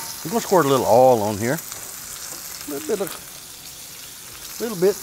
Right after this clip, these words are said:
keep it wet. Now we're gonna take all this good stuff right here, this garlic, put it on here. Y'all, this gonna be good. All this. We'll get a little butter and throw on here.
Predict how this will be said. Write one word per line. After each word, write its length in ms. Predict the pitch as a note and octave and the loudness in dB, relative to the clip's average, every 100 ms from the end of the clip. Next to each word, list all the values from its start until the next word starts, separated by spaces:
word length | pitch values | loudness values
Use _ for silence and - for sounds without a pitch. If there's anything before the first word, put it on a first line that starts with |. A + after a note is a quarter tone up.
| - | -2
keep 180 | - - | -2 0
it 80 | |
wet. 240 | F#2 C3+ F3 - - - - - - - - - - - - - | 2 2 2 -2 -8 -10 -10 -10 -12 -12 -14 -14 -14 -14 -16 -4
Now 80 | C3+ | 0
we're 100 | G#3 | 2
gonna 140 | D3+ G#2+ | 2 2
take 220 | D3+ A#2+ | 2 6
all 760 | B2+ C#3+ D3 D3+ D#3 D#3 D#3 | 8 10 10 10 10 10 8
this 200 | E3 D#3 - | 6 0 -4
good 160 | C#3 D#3 | 0 0
stuff 320 | - A2 A2 | 0 -2 0
right 140 | G2+ B2 | 0 2
here, 160 | A#2+ | 2
this 160 | G2+ G#2+ | 0 0
garlic, 380 | G#2+ A2 B2+ - - - - - - - - - - - | 6 6 6 0 -8 -12 -12 -16 -14 -14 -12 -12 -12 -10
put 80 | - | -6
it 140 | B2 A#2 | -2 0
on 160 | A#2+ | 0
here. 180 | C3+ B3 - - - - - - - - - - - - - - - - - - | -2 -4 -6 -8 -10 -12 -12 -14 -8 -8 -8 -12 -12 -12 -10 -12 -12 -12 -12 -2
Y'all, 140 | A2 | 0
this 180 | G#2+ - | 0 -2
gonna 160 | G#2+ | -6
be 60 | F2 | -2
good. 240 | B2+ E3+ - - - - - - - - - | -2 -2 -6 -12 -14 -14 -14 -14 -12 -8 0
All 220 | A2 A#2+ | 2 4
this. 1200 | A#2+ C3 - - - - - - - - - - | 2 -2 -10 -14 -14 -14 -14 -14 -14 -14 -14 -10
We'll 80 | C3 | -2
get 140 | D3+ | 2
a 20 | |
little 200 | C#3+ C#3+ | 4 4
butter 240 | A#2 E3 D#3+ | 6 6 4
and 120 | B2 | 2
throw 240 | C3 B2+ | 4 4
on 80 | B2+ | 4
here. 240 | B2+ F3 | 4 2